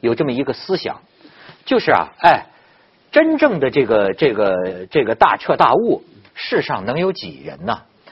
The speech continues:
但是禅宗这个东西，它需要有觉悟的人，他这个不能断绝，所以禅宗有个思想叫传灯人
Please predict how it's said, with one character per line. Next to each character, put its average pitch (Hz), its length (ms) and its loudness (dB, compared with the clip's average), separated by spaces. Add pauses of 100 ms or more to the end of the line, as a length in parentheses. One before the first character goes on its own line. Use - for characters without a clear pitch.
(380)
但 240 160 6
是 185 140 2
禅 233 420 2
宗 262 240 0
这 240 100 2
个 160 80 4
东 196 220 0
西， 143 160 -4
它 208 120 0
需 - 220 -4
要 208 220 4
有 107 180 -2
觉 113 220 0
悟 208 240 2
的 123 100 -2
人， 87 260 -6 (280)
他 277 200 0
这 220 200 2
个 147 120 2
不 226 220 -4
能 220 160 0
断 208 260 2
绝， 101 220 -4 (220)
所 226 140 4
以 202 60 0
禅 208 300 0
宗 247 140 2
有 175 80 2
个 151 80 0
思 226 200 -4
想 92 200 -6
叫 120 100 -2
传 165 380 -2
灯 190 180 4
人 95 300 -4